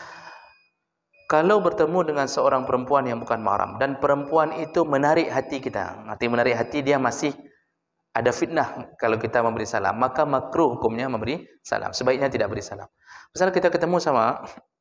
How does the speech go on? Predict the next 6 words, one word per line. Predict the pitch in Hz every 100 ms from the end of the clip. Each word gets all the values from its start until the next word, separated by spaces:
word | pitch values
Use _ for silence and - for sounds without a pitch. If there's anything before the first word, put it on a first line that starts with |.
| _ -
perempuan, | 120 110 107 101 139 - - _ -
berpapasan, | 120 117 110 107 110 98 87 - _ _ _ _ -
eh, | 120 120 127 127 -
lumayan | 175 190 190 160 156 156
cantik, | 151 147 147 127 104
bawa, | 113 -